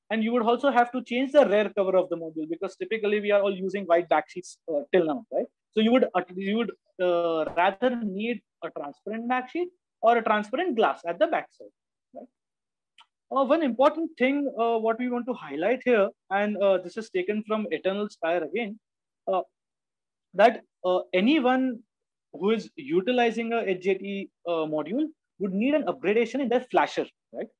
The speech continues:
Uh, this is because a heterojunction has higher V O C, and that leads to the H J T cells or heterojunction cells having higher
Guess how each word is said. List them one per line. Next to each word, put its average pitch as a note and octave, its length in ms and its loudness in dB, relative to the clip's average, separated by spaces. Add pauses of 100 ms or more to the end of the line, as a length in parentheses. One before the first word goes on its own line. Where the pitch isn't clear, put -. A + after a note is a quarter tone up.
(160)
Uh, G#3 280 2 (240)
this A#3+ 160 -6
is D4+ 140 -4
because C4+ 420 -2 (160)
a E3 100 -4 (160)
heterojunction A3 640 -4
has A3+ 220 0 (120)
higher D3+ 260 -2 (120)
V B2 100 -14 (140)
O E3 60 -2
C, C#4 260 -4 (400)
and F#3 220 -2
that F#3 240 4
leads G#3 500 -2 (220)
to B3+ 360 -2
the A3+ 60 0
H G3 180 0
J G#3 120 -2
T A3+ 140 -8
cells A3 280 -4
or A3 100 -2
heterojunction G#3 560 -6
cells A3+ 320 -4
having A3 340 -2
higher F#3 220 0